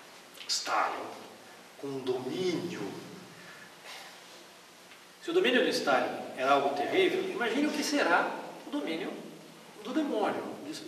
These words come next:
de Lúcifer. É possível, então, falar o demônio em singular. Mas depois há também uma unidade negativa entre os demônios,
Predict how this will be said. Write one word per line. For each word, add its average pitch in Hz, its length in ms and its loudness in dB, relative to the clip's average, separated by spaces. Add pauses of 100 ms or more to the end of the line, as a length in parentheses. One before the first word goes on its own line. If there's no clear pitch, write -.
(360)
de 330 100 -2
Lúcifer. - 580 0 (1900)
É 220 80 8
possível, 254 460 6
então, 240 180 4
falar 214 540 6 (180)
o - 680 8 (100)
demônio - 560 -4 (540)
em 151 160 -4
singular. 185 760 6 (500)
Mas 208 80 8
depois 277 580 8
há 254 120 8
também 254 360 4
uma 220 420 6
unidade 220 840 4 (460)
negativa 190 640 0
entre 151 200 0
os 160 100 2
demônios, 202 460 4